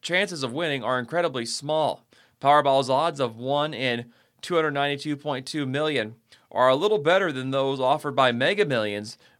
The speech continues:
but they're still miserable. Can't get your mind around that? Andrew Swift, a mathematics professor at the University of Nebraska, Omaha, described it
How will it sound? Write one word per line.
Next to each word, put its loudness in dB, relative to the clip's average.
but 0
they're 2
still 0
miserable. 0
Can't 4
get -2
your 2
mind 2
around 2
that? 0
Andrew 2
Swift, 2
a -4
mathematics 2
professor -4
at -2
the -12
University -6
of -8
Nebraska, 0
Omaha, 4
described 0
it -6